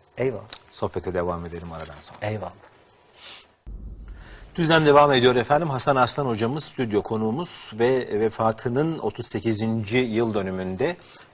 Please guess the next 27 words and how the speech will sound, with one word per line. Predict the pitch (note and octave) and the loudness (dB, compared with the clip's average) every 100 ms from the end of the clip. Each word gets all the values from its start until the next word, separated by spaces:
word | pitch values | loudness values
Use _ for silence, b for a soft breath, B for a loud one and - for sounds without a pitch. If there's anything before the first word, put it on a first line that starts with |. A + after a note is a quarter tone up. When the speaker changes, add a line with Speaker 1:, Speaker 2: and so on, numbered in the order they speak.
| - | -2
Speaker 2:
e, | G2 G2 F#2 | 2 4 4
Fethi | A#2+ A#2 | 2 2
Gemuhluoğlu'nu | A#2+ A2 A2 G#2 B2 G2 | 2 4 4 4 4 4
konuşuyoruz. | G2 G#2 F#2+ - E3+ | -2 -4 -6 -4 -4
Şimdi | G#3 F#3 | 0 2
hocam, | D#3+ C3+ F2+ - B B B B | 4 4 2 -2 B B B B
yetmiş | C3+ B2+ D#3+ - | 0 2 0 0
yedide | D#3+ E3+ F#3 | 2 6 6
vefat | C3+ C3+ - | 6 6 6
etti. | F2 - D3+ F3+ F3+ | 2 -6 -4 -4 -4
Üzerinden | A2 A#2 B2 C#3 C3+ - | 2 2 4 0 -4 -10
otuz | - - A#2 - | -12 -8 -10 -10
sekiz | - G#2+ - C3 G#2 | -8 -8 -6 -8 -2
yıl | G#2 G2 | 0 0
geçti. | D#2+ D2+ - - B2+ F3 - b b b b - | -4 -8 -8 -6 -6 -6 -12 b b b b -6
Elli | A#2+ B2+ | -2 2
beş | D3 - | 0 0
yıllık | A#2 A2+ - B2 | -2 -4 -4 -2
bir | A2 | -2
ömrü | - G#2 G2 F#2+ F#2+ | -2 -2 -2 -4 -2
var | G2+ F3 - b b _ | -2 -2 -6 b b _
ve | A2+ | -6
siz | B2+ | 2
elli | C3 C3+ C3+ | 4 4 4
beş | D3+ - - | 4 2 -2
yıla | A2+ G2+ A#2 C#3 - | 0 6 6 4 0
sığan, | - - G#2+ A#2 B2 | 0 4 6 6 4